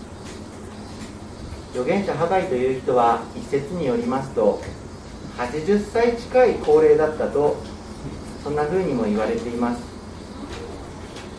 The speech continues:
もしそうであるならば、ハガイがこの時、まあ結構なおじいちゃんであったとするならば、八十歳という年齢は私にも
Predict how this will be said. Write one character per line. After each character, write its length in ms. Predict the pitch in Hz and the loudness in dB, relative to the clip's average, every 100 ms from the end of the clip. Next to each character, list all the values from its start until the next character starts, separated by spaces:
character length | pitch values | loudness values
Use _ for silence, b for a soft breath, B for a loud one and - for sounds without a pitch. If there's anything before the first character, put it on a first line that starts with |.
| - - - - - - - - - - | -14 -14 -14 -12 -12 -12 -14 -14 -14 -4
も 120 | 160 | -2
し 120 | 151 147 | -2 4
そ 220 | 226 233 | 10 10
う 40 | |
で 100 | 170 | 10
あ 80 | 156 | 6
る 140 | 196 165 | 4 4
な 100 | 131 | 4
ら 120 | 107 | 2
ば、 280 | 92 - - - - - - - - - - - - - - - | 2 0 -4 -8 -10 -12 -12 -12 -14 -12 -12 -12 -12 -12 -12 4
ハ 100 | 185 | 6
ガ 160 | 190 160 | 8 8
イ 80 | |
が 120 | 139 127 | 6 4
こ 160 | 147 | 2
の 100 | 160 | 2
時、 400 | 175 175 - 107 - - - - - - - | 2 0 -2 -4 -6 -10 -12 -12 -12 -12 0
ま 260 | - 247 214 | 6 6 6
あ 40 | |
結 220 | 214 226 - | 6 4 6
構 180 | 208 | 6
な 120 | 170 139 | 6 6
お 140 | 139 | 4
じ 220 | 185 233 | 4 2
い 20 | |
ち 80 | 208 | 4
ゃ 80 | 170 | 4
ん 60 | 143 | 4
で 80 | |
あ 80 | 156 | 4
っ 20 | - | 4
た 80 | 170 | 0
と 120 | 160 | -2
す 160 | - 139 | -2 0
る 120 | 190 | 2
な 120 | 180 | 4
ら 120 | 135 | 2
ば、 180 | 104 - - - - - - - - - - - - - - - - - - - - - - - - - - | 0 -2 -4 -10 -12 -14 -14 -14 -14 -12 -12 -14 -14 -14 -14 -14 -14 -14 -14 -14 -14 -14 -14 -14 -14 -14 -12
八 220 | 113 127 | -8 0
十 100 | 196 | 0
歳 300 | 202 180 147 | 4 4 6
と 40 | |
い 160 | 127 117 | 4 4
う 40 | |
年 180 | 120 139 | 2 2
齢 140 | 143 143 | 2 2
は 140 | 131 | 2
私 240 | 131 151 | 0 -2
に 140 | 170 175 | -2 0
も 300 | 156 104 | 0 -2